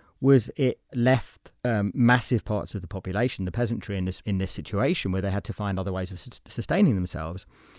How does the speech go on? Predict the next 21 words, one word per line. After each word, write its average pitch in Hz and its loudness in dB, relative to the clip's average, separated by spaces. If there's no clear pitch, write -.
And 120 6
what 147 6
that 113 2
led 180 4
to 107 0
was 101 -2
this - -6
mass 117 2
migration 104 0
to - -10
the 95 -4
new 98 0
growing 98 -2
industrial 90 -8
cities 113 -6
where, 92 -2
uh, 90 -2
the 92 -4
pe-, 101 -2
the 98 -2
ex-peasantry, 107 -4